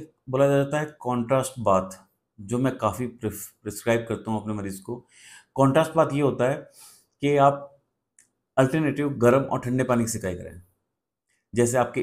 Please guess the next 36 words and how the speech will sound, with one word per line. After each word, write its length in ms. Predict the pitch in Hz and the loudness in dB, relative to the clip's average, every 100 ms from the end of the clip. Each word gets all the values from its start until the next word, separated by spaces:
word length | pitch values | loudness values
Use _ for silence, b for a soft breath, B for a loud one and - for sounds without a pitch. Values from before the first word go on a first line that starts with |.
| 120 | 0
एडी 140 | 120 117 | 2 2
का 80 | |
पेन 240 | 120 117 110 | 0 0 -2
हुआ 200 | 110 113 | -2 -2
या 100 | 117 | -4
प्लांटर 360 | 120 113 110 | 0 0 0
fasciitis 500 | 113 110 107 92 92 90 | -2 -4 -4 -6 -10 -14
हुआ, 140 | 87 _ _ _ _ - | -16 _ _ _ _ -10
उसके 200 | 117 156 | -6 0
अंदर 280 | 139 139 139 - | 0 0 -4 -6
मैं 140 | 123 123 | 0 0
अधिकतर 280 | 123 135 123 | 0 -2 0
मरीजों 260 | 120 127 | 0 0
को 60 | 120 | -2
बोलता 260 | 110 113 | -2 0
हूँ 240 | 113 117 b b _ - | -2 -2 b b _ 2
कि 40 | |
आप 380 | 123 120 - - - | 4 4 0 -10 0
अल्टरनेटिव 540 | 117 123 131 123 120 117 | 0 2 -2 -2 -2 0
गर्म 240 | 110 120 | 2 2
और 120 | 120 | 0
ठंडे 180 | 110 113 | 0 0
पानी 200 | 110 104 | 2 -2
की 60 | 98 | -4
सिकाई 240 | 101 98 | -4 -4
करिए। 240 | 95 95 - | -4 -8 -12
तीन 340 | _ 110 113 | _ 0 2
मिनट 160 | 113 107 | 2 0
गर्म, 300 | 101 110 120 _ 104 | -4 -4 -10 _ -8
एक 180 | 101 107 | -6 -4
मिनट 160 | 110 104 | -6 -6
ठंडा, 220 | 101 104 104 _ _ b _ - | -8 -8 -10 _ _ b _ -2
तीन 180 | 107 110 | 0 0
मिनट 140 | 110 | 0
वापस 260 | 104 104 98 | -4 -4 -6
गर्म, 220 | 101 104 | -6 -8